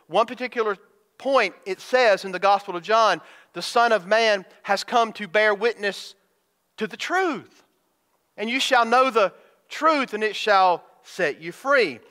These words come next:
So just as the pillars in an ancient Roman building would hold high the roof for all to see,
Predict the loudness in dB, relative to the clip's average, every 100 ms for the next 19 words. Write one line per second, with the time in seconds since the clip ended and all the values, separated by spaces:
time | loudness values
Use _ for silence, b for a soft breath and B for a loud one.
0 | b b -8 -6 0 0 0 2 2 4
1 | 2 -2 -12 -4 -2 -2 -6 -10 -10 -6
2 | -2 -4 -6 -8 -2 -2 -2 -4 -2 -2
3 | -4 -6 -6 0 0 0 0 2 2 0
4 | -2 -2 -6 -12 -2 2 2 2 -6 -8
5 | -8 -10